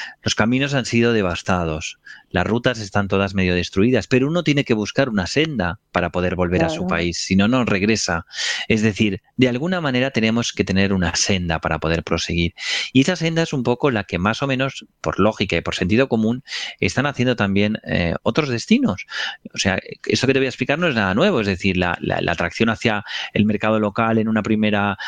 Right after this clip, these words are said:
Speaker 1: momento, la segunda fase con un mercado nacional obvio, porque es el que se puede mover y dado que algunas fronteras estaban cerradas, en cuanto hay la apertura de fronteras y viendo la adaptación de mercados, pues ya vamos a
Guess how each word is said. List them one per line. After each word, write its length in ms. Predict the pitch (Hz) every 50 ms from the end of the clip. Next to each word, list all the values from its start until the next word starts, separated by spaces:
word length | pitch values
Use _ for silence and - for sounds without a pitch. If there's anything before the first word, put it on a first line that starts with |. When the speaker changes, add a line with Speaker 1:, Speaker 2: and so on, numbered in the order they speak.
| - - _
Speaker 1:
momento, 680 | 113 110 110 117 117 113 113 107 - 117 113 113 113 113
la 120 | 107 101
segunda 540 | 95 - 107 104 107 110 113 110 110 104 101
fase 460 | - 117 113 113 104 - - 120 110
con 160 | - 113 110 110
un 80 | 110
mercado 280 | 107 104 101 - 110 110
nacional 540 | 107 98 - - 107 104 107 107 107 107 107
obvio, 400 | 113 117 117 120 127 139 151 143
porque 200 | 107 85 - 95
es 80 | -
el 100 | 101 92
que 100 | - 98
se 100 | 90 98
puede 200 | 90 101 101 98
mover 320 | 98 101 104 113 113 110 104
y 80 | 98
dado 200 | 98 98 95 95
que 120 | - 104 98
algunas 300 | 95 101 101 101 95 -
fronteras 420 | - 101 95 98 98 98 92 -
estaban 320 | 92 - 92 95 95 92
cerradas, 560 | - 104 107 120 131 135 135 135 139 139 - - - - - - - - - -
en 180 | 117 113 110
cuanto 280 | - 117 110 110 110 110
hay 100 | 113 117
la 80 | 117
apertura 420 | 110 98 117 110 101 117 117 117 113
de 140 | 113 113 104
fronteras 540 | - 113 107 104 104 120 120 117 113 101
y 60 | 110 110
viendo 260 | 113 117 110 113 113
la 180 | 113 113 110
adaptación 520 | 110 110 110 - - 110 - - 120 113 113
de 80 | 113
mercados, 520 | 110 107 104 - - 135 139 143 151 151 -
pues 220 | - 113 104 95 104
ya 140 | 110 107
vamos 340 | 107 110 107 104 107 - -
a 200 | 110 107 104 92